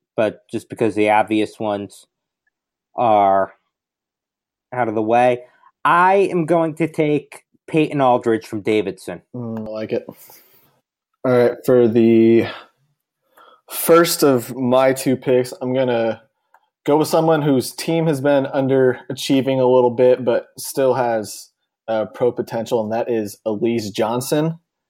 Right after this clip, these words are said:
Speaker 2: out of Missouri State. Gives me some nice athleticism and versatility at the five spot. Um, and for my first guy off the bench, I'm gonna go with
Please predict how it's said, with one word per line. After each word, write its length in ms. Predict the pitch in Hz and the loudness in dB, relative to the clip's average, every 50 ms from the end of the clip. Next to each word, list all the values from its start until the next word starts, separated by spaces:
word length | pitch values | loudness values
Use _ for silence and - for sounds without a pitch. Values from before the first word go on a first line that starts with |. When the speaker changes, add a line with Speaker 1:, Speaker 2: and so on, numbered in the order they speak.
| _ _ _ - | _ _ _ -6
Speaker 2:
out 140 | 117 113 110 | -2 -2 0
of 220 | 110 110 110 - 113 | 0 -2 -4 -6 -6
Missouri 480 | 107 107 104 107 107 110 110 110 110 | -6 -6 -6 -6 -6 -6 -6 -6 -6
State. 480 | - - - - 117 117 120 - - - - _ _ _ _ _ _ _ _ _ _ _ _ _ _ | -8 -8 -4 0 2 2 2 2 0 -6 -20 _ _ _ _ _ _ _ _ _ _ _ _ _ _
Gives 180 | - 131 110 113 | -4 -4 -2 -2
me 80 | 113 107 | -2 -4
some 140 | - 120 110 110 | -4 -4 -4 -2
nice 460 | 110 110 110 - - - - - - - | 0 0 0 -2 -4 -8 -12 -10 -4 -2
athleticism 640 | 120 110 - 123 120 113 110 104 - 120 110 110 107 110 | -2 0 2 2 4 4 4 2 2 0 0 0 -2 -2
and 240 | 107 104 101 110 - - | -2 -4 -6 -8 -8 -6
versatility 580 | 123 110 - - 107 - - 113 110 107 113 | -4 -4 -4 -4 -6 -4 -2 -2 0 0 0
at 100 | 107 - | -2 -2
the 80 | - 95 | -4 -6
five 300 | - - 113 113 117 117 | -4 0 0 0 0 0
spot. 440 | - - 131 117 117 - - - - _ _ _ _ _ _ _ _ _ _ - | -2 0 0 2 2 0 -2 -4 -14 _ _ _ _ _ _ _ _ _ _ -4
Um, 320 | 123 120 113 113 107 110 107 | -2 0 0 0 0 -2 -2
and 180 | 120 113 110 | -6 -6 -4
for 120 | - 135 123 | 0 0 2
my 140 | 120 110 | 2 2
first 340 | 117 - - 139 135 131 135 | 2 2 2 2 2 4 4
guy 160 | 143 135 127 | 4 4 4
off 200 | 120 120 113 - | 4 2 2 2
the 80 | - 113 | 0 0
bench, 400 | 104 95 120 123 131 131 - - | 0 0 0 0 0 -2 -4 -4
I'm 220 | - 123 117 113 113 | -6 -4 -4 -2 -2
gonna 180 | 113 110 110 | -2 -2 -2
go 260 | 107 104 117 107 110 110 | -2 0 0 0 0 0
with 400 | 107 107 101 - - - - | 0 -2 -4 -6 -10 -18 -20